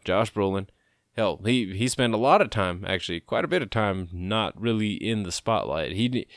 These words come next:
he didn't really stop acting. If you look at his I M D B, the guy stayed pretty fucking active as an actor, but wasn't getting the, he's, he wasn't the A-lister that he has become now, thanks to, uh, j-, hell, just a year before, uh, Iron Man came out,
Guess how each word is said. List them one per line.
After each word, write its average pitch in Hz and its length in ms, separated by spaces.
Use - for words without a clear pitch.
he 151 120
didn't 196 160
really 170 180
stop - 340
acting. 107 440
If 87 120
you 104 60
look 120 160
at 117 120
his 98 120
I 101 120
M 92 120
D 98 160
B, 95 220
the 87 100
guy 113 180
stayed 127 380
pretty 92 160
fucking 85 380
active 80 560
as 113 280
an 98 80
actor, 90 320
but 135 360
wasn't 123 380
getting 110 320
the, 104 160
he's, 127 200
he 127 180
wasn't 123 300
the - 180
A-lister 104 520
that 92 160
he 90 340
has 92 180
become 95 380
now, 95 480
thanks 107 240
to, 101 320
uh, 92 240
j-, 101 180
hell, 127 200
just 104 320
a 135 40
year 147 220
before, 151 480
uh, 107 320
Iron 101 300
Man 92 180
came 98 240
out, 87 200